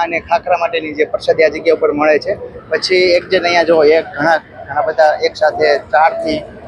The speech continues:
પાંચ જન લીટરની વ્યવસ્થા કરેલી છે. હવે આપણે આગળની તરફ જોવા જઈએ ને તો આ જે અઠ્ઠાવન, ઓગણસાઠ એ રીતના આ બાજુ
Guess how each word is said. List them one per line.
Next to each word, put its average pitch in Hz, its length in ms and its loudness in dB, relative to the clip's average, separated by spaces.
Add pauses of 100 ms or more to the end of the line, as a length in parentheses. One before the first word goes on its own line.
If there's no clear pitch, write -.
(140)
પાંચ 165 300 2
જન 147 140 -2
લીટરની 170 360 -4
વ્યવસ્થા 165 340 0
કરેલી 160 360 -2
છે. 180 120 0 (380)
હવે 170 120 2
આપણે 170 280 2
આગળની 190 560 -2
તરફ 190 300 0
જોવા 196 200 4
જઈએ 196 260 0
ને 175 180 -8
તો 180 120 2 (1400)
આ 180 120 4
જે 180 260 0
અઠ્ઠાવન, 196 680 0
ઓગણસાઠ 190 580 2 (240)
એ 175 120 2
રીતના 175 280 -2
આ 170 120 4
બાજુ 175 280 2